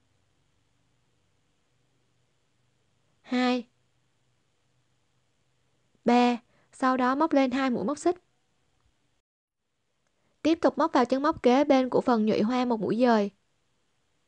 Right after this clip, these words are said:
Thì ta hình thành được cánh thứ hai. Từ đây tiếp tục lên hai mũi móc xích, móc vào chân móc kế bên của nhụy hoa ba mũi kép đơn.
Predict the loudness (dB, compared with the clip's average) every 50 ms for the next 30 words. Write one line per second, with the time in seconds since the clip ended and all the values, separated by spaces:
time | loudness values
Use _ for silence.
0 | _ _ _ _ _ _ _ _ _ _ _ _ _ _ _ -4 -2 -2 0 2
1 | 2 2 2 0 0 -2 -2 -2 0 0 -2 -2 -4 -4 -2 0 0 0 0 -2
2 | -2 -2 -4 -4 -6 -10 _ _ _ _ _ _ _ _ _ _ _ _ _ _
3 | _ _ _ _ _ _ _ _ _ _ _ _ _ _ _ _ _ -4 0 2
4 | 2 2 2 2 2 2 0 0 2 0 0 2 2 0 0 0 -2 -2 -2 -2
5 | -2 -2 -4 -6 -2 0 0 0 0 -2 _ _ _ _ _ _ -6 -4 -4 -2
6 | 0 0 0 0 0 -2 -2 -2 -4 -4 0 0 2 2 2 2 2 0 0 0
7 | 0 0 0 0 -2 -2 -2 -2 -2 -2 -2 0 0 0 0 0 -2 -2 -2 -2
8 | -2 0 2 2 2 2 0